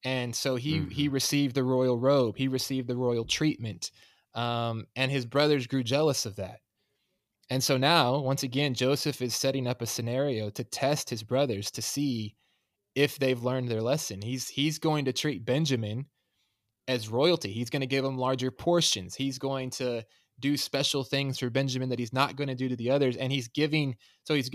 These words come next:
Speaker 1: he's basically giving, eh, his, the other brothers every reason to say, "Oh man, we're, just forget Benjamin. We're, we'll just, we'll
Speaker 2: Right.
Speaker 1: just leave him just like we did Joseph." And so he's wanting to see, uh,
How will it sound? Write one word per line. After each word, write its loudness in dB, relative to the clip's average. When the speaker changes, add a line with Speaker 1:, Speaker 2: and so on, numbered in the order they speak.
Speaker 1:
he's 0
basically 0
giving, 2
eh, -6
his, 2
the 4
other 8
brothers 2
every 6
reason 2
to -2
say, 2
"Oh 4
man, 4
we're, 0
just 0
forget 4
Benjamin. 4
We're, 4
we'll 0
just, 4
we'll 2
Speaker 2:
Right. 2
Speaker 1:
just 2
leave 4
him 4
just 0
like 2
we -2
did -2
Joseph." 2
And -6
so -2
he's -2
wanting 2
to 0
see, -4
uh, -2